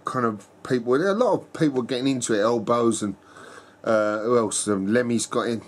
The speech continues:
into a beer range and God knows who else. A few of them have got into beer range, um, uh, beer ranges and that. Kiss, I think, have got one. I think they might have a wine as well. Um, a few of them are doing beers and that.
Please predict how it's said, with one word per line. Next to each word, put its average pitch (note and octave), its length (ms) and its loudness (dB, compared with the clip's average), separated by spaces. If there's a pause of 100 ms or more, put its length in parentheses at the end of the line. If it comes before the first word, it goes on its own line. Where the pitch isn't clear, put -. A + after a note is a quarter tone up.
into A#2 300 -4
a G#2+ 40 0
beer A2 280 2
range A2 480 0
and G2 280 -6
God A2+ 200 -2
knows G2+ 220 0
who G2+ 120 0
else. F#2+ 220 0 (560)
A A2+ 100 -2
few D3 260 4
of G#2+ 80 2
them G2+ 140 0
have F2+ 120 -4
got A2 140 -2
into G2+ 220 -4
beer G#2 220 2
range, G#2 400 -2
um, G#2 500 -2 (540)
uh, F#2+ 140 -10
beer G#2 260 0
ranges G2+ 500 -4
and G#2+ 80 -4
that. G#2+ 200 -4
Kiss, B2 340 -2
I A2 60 -2
think, A2+ 220 -6
have F#2+ 140 -12
got A2 200 -2
one. A#2 220 0
I G#2 60 0
think G#2+ 200 -6
they G2 60 -4
might G2+ 200 0
have G2 140 -4
a - 20 -8
wine G#2+ 400 -2
as F#2+ 80 -10
well. G#2+ 260 -2 (1000)
Um, A#2+ 400 -2
a G#2+ 60 -6
few C#3 220 4
of A2 120 2
them A2 120 2
are G#2 60 0
doing G#2 300 0
beers G2 340 0
and G2+ 100 -4
that. G2 140 -4